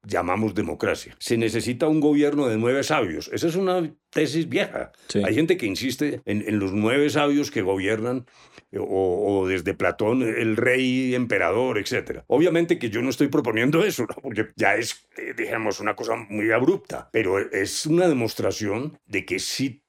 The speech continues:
Speaker 1: tenemos que mejorar la capacidad de gobernanza que se pensaba que la tecnología resolvía, y ya dije que no resolvió, que ahora empiezan a surgir estos fenómenos de, de la, de la democracia por sorteo, etcétera, de los presupuestos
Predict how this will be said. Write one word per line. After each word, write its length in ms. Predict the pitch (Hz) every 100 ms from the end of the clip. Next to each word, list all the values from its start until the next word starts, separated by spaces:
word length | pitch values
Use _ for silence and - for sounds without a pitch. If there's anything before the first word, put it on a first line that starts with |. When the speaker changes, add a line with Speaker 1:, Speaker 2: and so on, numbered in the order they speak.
| -
Speaker 1:
tenemos 380 | 151 143 156 -
que 160 | 151
mejorar 720 | 143 139 - 110 104 120 135
la 140 | 143 139
capacidad 480 | 127 104 98 101 113
de 80 |
gobernanza 800 | 139 113 95 101 107 110 - -
que 340 | - 123 165 -
se 240 | - 127
pensaba 500 | - 98 92 110 147
que 80 | 156
la 120 | 147
tecnología 560 | 160 151 151 139 151 151
resolvía, 540 | 147 139 135 139 147
y 20 |
ya 180 | 113 87
dije 280 | 92 110 117
que 80 | 117
no 120 | 110
resolvió, 640 | 117 117 131 123 123 151
que 100 | -
ahora 280 | 95 98 110
empiezan 400 | 131 131 113 135
a 40 | 98
surgir 360 | 104 - 104
estos 280 | 101 - 87
fenómenos 520 | 98 95 107 117 104
de, 360 | 90 82 80 -
de 160 | 92 90
la, 220 | 87 -
de 180 | 90 90
la 160 | 82
democracia 500 | 90 85 104 90 117
por 160 | 113 -
sorteo, 720 | 110 101 87 107 107 104 104
etcétera, 540 | 104 110 98 110 110 -
de 100 | 95
los 260 | 87 85 -
presupuestos 600 | 104 95 90 98 113